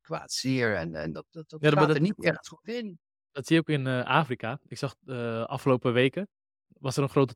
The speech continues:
Speaker 2: top in Afrika. Zag je ook Paul Kagame, de president van Rwanda, van wie ik zelf een heel hoog beeld heb. En die uitte zich ook zijn kritiek, dat die,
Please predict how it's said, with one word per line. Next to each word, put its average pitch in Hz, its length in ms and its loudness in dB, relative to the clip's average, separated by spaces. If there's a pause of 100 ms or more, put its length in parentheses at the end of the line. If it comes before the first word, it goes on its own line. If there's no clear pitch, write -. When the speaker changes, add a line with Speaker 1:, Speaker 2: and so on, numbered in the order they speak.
Speaker 2:
top 165 200 0
in 117 100 -6
Afrika. 123 500 -2 (520)
Zag - 100 -10
je 139 60 -2
ook 127 140 -6
Paul 135 180 4
Kagame, 123 420 0
de 107 60 -6
president 127 500 -2
van 117 120 -6
Rwanda, 110 320 -2 (460)
van 156 100 4
wie 175 40 10
ik 202 100 6
zelf 185 160 6
een 160 80 4
heel 147 200 6
hoog 120 240 2
beeld 127 260 0
heb. 139 160 0 (320)
En 139 140 -4
die 175 140 2
uitte 165 300 2
zich - 200 0
ook 147 180 2
zijn 139 120 -10
kritiek, - 400 -6 (200)
dat 123 200 -4
die, 127 340 0